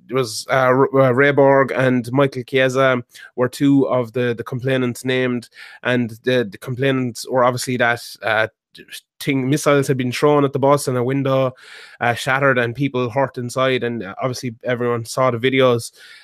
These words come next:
uh, of that. So then, um, obviously Conor McGregor and Cian Cowley as well, another Irish M M A fighter, were up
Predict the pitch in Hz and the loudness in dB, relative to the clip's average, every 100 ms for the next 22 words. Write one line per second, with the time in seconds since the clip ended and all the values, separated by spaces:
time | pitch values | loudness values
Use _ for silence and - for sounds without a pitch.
0 | - 120 117 113 117 117 113 - - 127 | -6 0 2 2 2 2 0 -6 -4 0
1 | 120 127 123 117 117 113 107 _ 131 117 | 0 0 0 0 0 -2 -6 _ -8 -6
2 | 131 131 139 127 127 127 123 135 131 127 | -6 -2 -2 2 0 0 -2 -2 -2 0
3 | 139 135 123 123 127 131 123 123 113 123 | 2 2 0 0 0 0 2 0 0 -4
4 | 120 123 123 - 120 117 110 117 120 | -2 -2 -2 0 2 2 0 0 -2